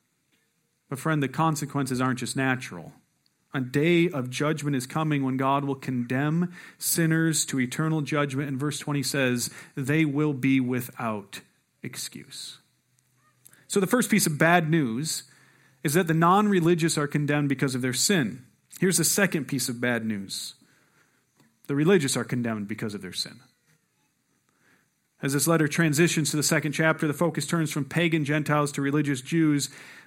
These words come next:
But the, the distinction is not primarily ethnic, it's religious. You see, the religious would agree with chapter one.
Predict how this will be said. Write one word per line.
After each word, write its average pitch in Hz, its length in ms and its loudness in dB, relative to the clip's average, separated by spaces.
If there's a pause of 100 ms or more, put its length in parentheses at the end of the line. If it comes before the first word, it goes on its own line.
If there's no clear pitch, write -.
But 190 100 2
the, 190 140 -2 (260)
the 208 80 2
distinction 202 500 6
is 156 120 2
not 175 180 4
primarily 165 540 2
ethnic, 156 680 0
it's 175 240 -2
religious. 156 840 0 (500)
You 185 80 2
see, 247 120 6
the 208 120 4
religious 208 500 4
would 196 120 4
agree 185 260 2
with 180 100 2
chapter 170 380 2
one. 165 480 2